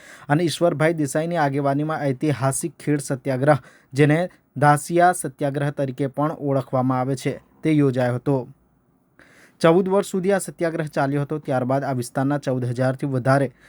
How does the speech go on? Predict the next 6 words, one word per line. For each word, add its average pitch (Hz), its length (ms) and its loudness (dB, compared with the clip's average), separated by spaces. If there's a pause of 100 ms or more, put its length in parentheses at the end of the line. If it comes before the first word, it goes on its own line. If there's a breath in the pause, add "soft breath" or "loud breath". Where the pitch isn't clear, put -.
(140 soft breath)
ગરીબ 156 320 4
આદિવાસી 160 460 -2
ખેતમજૂર 147 560 -2
ખેડૂતોને 139 520 0
ભૂતપૂર્વ 135 520 -2
વડાપ્રધાન 127 640 2